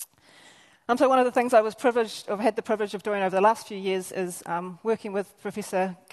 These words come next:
C-, um, Carolyn Burns and co-supervising, um, La-, Doctor Lena Schellenberg through her P H D. And when you work with someone like Lena, you don't really supervise, um,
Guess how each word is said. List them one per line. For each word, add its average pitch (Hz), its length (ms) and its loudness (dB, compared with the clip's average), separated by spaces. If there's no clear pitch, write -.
C-, 190 140 -12
um, 175 380 -8
Carolyn 190 320 2
Burns 262 380 -2
and 285 100 -8
co-supervising, 196 960 0
um, 180 400 -6
La-, 190 260 2
Doctor 196 240 -2
Lena 185 280 0
Schellenberg 180 640 -2
through 185 160 -6
her 185 120 -2
P 190 200 -6
H 175 220 -4
D. 185 300 -2
And 214 80 -4
when 220 80 -2
you 214 80 -2
work 233 220 2
with 214 260 -2
someone 202 380 0
like 185 160 4
Lena, 214 240 4
you 202 80 -4
don't 196 220 -2
really 185 140 -2
supervise, 180 640 -4
um, 180 260 -6